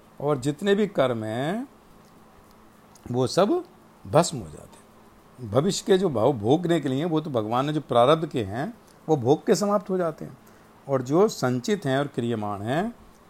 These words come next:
वो ज्ञान अग्नि के द्वारा भस्म हो जाते हैं। हम्म, तो इसलिए भगवान कहते हैं, "इस प्रकार यदि हम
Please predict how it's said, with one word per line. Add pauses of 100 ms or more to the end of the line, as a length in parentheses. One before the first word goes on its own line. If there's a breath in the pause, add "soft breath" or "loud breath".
वो
ज्ञान
अग्नि
के
द्वारा
भस्म
हो
जाते
हैं। (640)
हम्म, (420 soft breath)
तो
इसलिए
भगवान
कहते
हैं,
"इस
प्रकार
यदि
हम